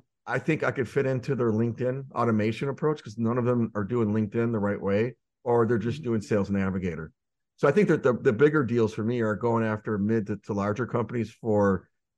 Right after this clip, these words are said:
Speaker 1: LinkedIn probably only, or doing roundtables. But there's
Speaker 2: Mm-hmm.
Speaker 1: too much sales versus marketing in, in, in those types of companies. In the startups,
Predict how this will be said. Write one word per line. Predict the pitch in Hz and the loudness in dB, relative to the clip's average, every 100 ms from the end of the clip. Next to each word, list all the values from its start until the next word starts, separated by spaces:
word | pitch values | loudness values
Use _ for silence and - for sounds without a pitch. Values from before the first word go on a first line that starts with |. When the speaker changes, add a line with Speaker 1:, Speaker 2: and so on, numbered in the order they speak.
| _ _ - | _ _ -6
Speaker 1:
LinkedIn | 113 131 117 127 104 | -2 -2 0 0 2
probably | 131 113 110 | 2 2 2
only, | 98 107 120 131 | 2 0 0 0
or | 101 | -2
doing | 98 110 | -2 0
roundtables. | 101 107 117 131 131 139 147 - _ _ _ _ | 0 -2 -4 -4 -2 -2 -4 -8 _ _ _ _
But | 127 | -6
there's | 135 156 | -2 0
Speaker 2:
Mm-hmm. | 156 | 2
Speaker 1:
too | 147 | 2
much | 135 127 | 2 0
sales | - 131 123 110 | 2 4 4 2
versus | - 113 101 90 | -4 -4 -2 0
marketing | 101 104 - 92 82 - - | 2 2 0 -4 -6 -14 -8
in, | 104 98 | -6 -4
in, | 104 95 - | -2 -2 -2
in | 95 | -4
those | 95 101 - _ | -2 -2 -6 _
types | 127 110 | -6 -4
of | 117 | -2
companies. | 123 117 131 117 | -2 -2 -4 -6
In | - _ - | -10 _ -8
the | 131 | -8
startups, | - - 208 214 139 143 | -2 4 6 8 6 2